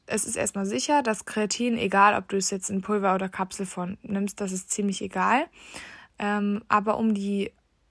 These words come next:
Aufnahme jetzt so zu optimieren, ähm, da lege ich jetzt persönlich auch keinen Wert drauf,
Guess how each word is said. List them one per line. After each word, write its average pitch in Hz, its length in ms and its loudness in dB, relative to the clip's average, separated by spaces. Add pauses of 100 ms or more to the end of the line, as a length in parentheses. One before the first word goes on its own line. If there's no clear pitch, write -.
(140)
Aufnahme 220 500 6
jetzt 185 240 -2
so 196 340 2 (1600)
zu - 340 -4
optimieren, 254 1500 2
ähm, 214 440 2 (360)
da 202 220 6
lege 220 260 -2
ich 214 60 -4
jetzt 220 200 -2
persönlich 202 300 -2
auch 233 140 -2
keinen 208 260 -2
Wert 220 200 0
drauf, 277 420 2